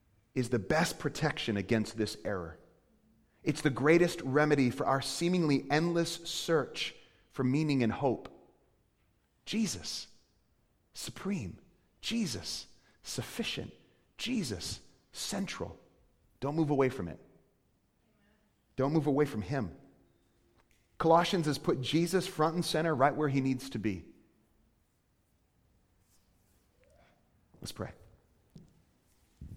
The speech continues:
Father, thank you for Colossians. I am so grateful for this book.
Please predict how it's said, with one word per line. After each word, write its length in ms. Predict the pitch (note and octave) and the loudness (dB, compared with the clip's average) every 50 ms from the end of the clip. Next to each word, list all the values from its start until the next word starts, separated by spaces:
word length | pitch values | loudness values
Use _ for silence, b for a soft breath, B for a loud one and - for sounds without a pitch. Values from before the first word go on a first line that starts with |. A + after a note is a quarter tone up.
| - - | -4 6
Father, 240 | - C3 C3 B2 A2+ | 8 8 8 8 4
thank 300 | - C3 B2+ B2 - A#2 | -2 -2 -4 -2 -2 -4
you 80 | A2 | -4
for 140 | G#2+ - - | -4 -6 -10
Colossians. 760 | - - A2+ G#2+ A2 A2+ G2 - F#2 E2 E2+ - - - - - - - _ _ _ _ _ _ _ - - - - - - - - - - - - - - _ _ _ | -8 -4 -2 -2 -2 -2 -4 -6 -8 -10 -12 -12 -16 -16 -18 -20 -20 -20 _ _ _ _ _ _ _ -20 -20 -20 -20 -20 -20 -20 -18 -18 -18 -18 -18 -20 -20 _ _ _
I 520 | - B2+ B2 B2 B2+ B2+ B2 B2 A#2 F#2+ - - _ _ _ _ - | -6 -6 -4 -4 -4 -4 -6 -6 -8 -12 -16 -20 _ _ _ _ -12
am 80 | A2+ | -10
so 300 | G2+ - - - B2 B2 | -8 -8 -6 -4 -4 -4
grateful 340 | A#2+ G#2 A#2 A2+ G#2 - A2 | -2 -2 -2 -2 -2 -4 -10
for 160 | G2 - - | -12 -10 -10
this 140 | F#2+ G#2 - | -8 -8 -10
book. 240 | - - G2+ F#2+ | -8 -10 -12 -12